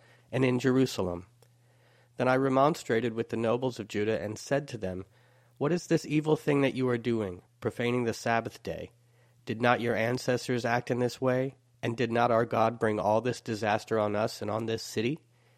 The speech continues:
Yet you bring more wrath on Israel by profaning the Sabbath." When it began to be dark at the gates of Jerusalem before the Sabbath,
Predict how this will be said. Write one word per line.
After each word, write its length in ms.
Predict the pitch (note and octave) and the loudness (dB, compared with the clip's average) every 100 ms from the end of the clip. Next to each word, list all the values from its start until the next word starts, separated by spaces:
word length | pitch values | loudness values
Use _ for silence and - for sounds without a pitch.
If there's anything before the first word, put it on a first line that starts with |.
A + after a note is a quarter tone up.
| _ _ | _ _
Yet 160 | - - | -8 -4
you 100 | D3+ | -4
bring 260 | C#3 D3+ | 0 2
more 240 | C#3 D3 D#3 | 6 6 6
wrath 300 | C3+ B2+ - | 6 4 2
on 160 | B2 | 0
Israel 440 | G#2+ C3+ - G2+ F#2+ | 0 -4 -4 -6 -2
by 180 | G#2 | -4
profaning 580 | G#2+ A#2+ - B2 A#2+ A2+ | -2 -2 -2 -4 -4 -4
the 100 | A2 | -6
Sabbath." 540 | - C3+ B2 - - - _ _ _ _ _ _ _ _ _ | -4 -2 -2 -4 -12 -20 _ _ _ _ _ _ _ _ _
When 140 | C3+ | 0
it 80 | C#3+ | 2
began 320 | B2+ D3 D#3+ | 2 2 4
to 60 | F3+ | 2
be 160 | C#3 C3+ | 0 0
dark 420 | C3 B2+ G#2+ - | 6 6 4 0
at 100 | A2 | -8
the 60 | |
gates 320 | G#2+ A#2 A#2 - | -4 -4 -4 -8
of 60 | |
Jerusalem 600 | A2 A2+ A#2 A#2 G#2 G2 | -6 -2 0 -2 -4 -6
before 280 | G2 F#2+ G#2 | -6 -6 -6
the 120 | G2 | -6
Sabbath, 520 | F#2+ A#2+ A2+ F#2+ F#2+ | -2 0 0 0 -8